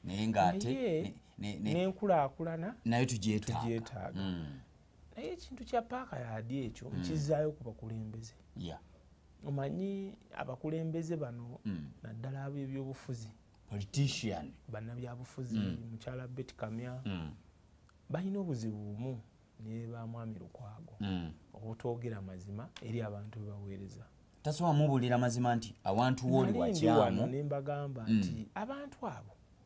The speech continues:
Speaker 1: Yeah.
Speaker 2: bakolerawo mu bukyamu.
Speaker 1: Wakyogera
Speaker 2: Kubanga
Speaker 1: oli
Speaker 2: ekigambo,
Speaker 1: wano?
Speaker 2: eh, nakyogera
Speaker 1: Ne
Speaker 2: ndi
Speaker 1: ndowooza
Speaker 2: wano.
Speaker 1: bagenda kukuba mayinja.
Speaker 2: Ah, ah, nakyogera ndi wano, bakolerawo mu bukyamu.
Speaker 1: Mm.
Speaker 2: It is a pack yard.
Speaker 1: Yeah.
Speaker 2: Naye bwe tuba twagala Uganda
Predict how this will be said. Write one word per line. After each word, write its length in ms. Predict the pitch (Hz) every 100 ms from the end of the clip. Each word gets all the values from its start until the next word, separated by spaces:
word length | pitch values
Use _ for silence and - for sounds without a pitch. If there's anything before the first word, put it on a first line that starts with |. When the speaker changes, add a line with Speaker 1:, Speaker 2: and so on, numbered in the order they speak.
| -
Speaker 1:
Yeah. 220 | 87 78 - - - -
Speaker 2:
bakolerawo 560 | 131 135 131 131 127
mu 100 | 127 113
bukyamu. 300 | 107 - - - - 104
Speaker 1:
Wakyogera 500 | 131 147 185 202 220
Speaker 2:
Kubanga 0 |
Speaker 1:
oli 160 | 220 160
Speaker 2:
ekigambo, 300 | 160 131 98
Speaker 1:
wano? 140 | 202 - -
Speaker 2:
eh, 120 | 123 127
nakyogera 460 | 117 147 139 139
Speaker 1:
Ne 60 | 135
Speaker 2:
ndi 80 | 160
Speaker 1:
ndowooza 320 | 170 170 143
Speaker 2:
wano. 100 | 139
Speaker 1:
bagenda 240 | 143 143
kukuba 340 | - 139 120 107
mayinja. 380 | 104 101 95
Speaker 2:
Ah, 340 | 90 - 311 -
ah, 240 | 359 349
nakyogera 460 | 320 294 330 311 339
ndi 100 | 277
wano, 140 | 220
bakolerawo 420 | 208 233 254 247 240
mu 80 | 185
bukyamu. 380 | 127 107 - 143
Speaker 1:
Mm. 260 | 98 80 71
Speaker 2:
It 80 | 131
is 100 | 117
a 60 |
pack 340 | 113 - 120 -
yard. 320 | 87 - - - - -
Speaker 1:
Yeah. 300 | 87 78 208
Speaker 2:
Naye 220 | 285 381
bwe 120 | 202
tuba 240 | 175 170 170
twagala 460 | 131 127 127 123
Uganda 680 | 123 123 120 127 123 110